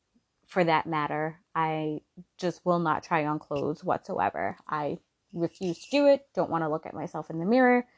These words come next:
Don't even wanna think about pulling sizes off the rack. Don't wanna go in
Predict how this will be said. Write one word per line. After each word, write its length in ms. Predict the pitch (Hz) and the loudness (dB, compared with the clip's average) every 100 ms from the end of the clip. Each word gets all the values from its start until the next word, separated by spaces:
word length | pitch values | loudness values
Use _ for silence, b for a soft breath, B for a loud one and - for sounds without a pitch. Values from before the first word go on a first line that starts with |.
| b b b - | b b b 0
Don't 160 | 175 | 4
even 180 | 170 170 | 4 2
wanna 200 | 160 156 | 0 0
think 200 | 151 185 | -2 -4
about 240 | 175 156 - | 0 -2 0
pulling 300 | 170 160 165 | -2 -2 2
sizes 400 | 214 214 202 202 | 4 4 2 0
off 180 | 196 | -2
the 80 | - | -2
rack. 380 | 196 185 185 - | 2 2 2 -2
Don't 180 | 175 - | -6 -4
wanna 180 | 165 165 | -4 -4
go 280 | 165 165 | 0 2
in 320 | 202 202 202 | 2 2 0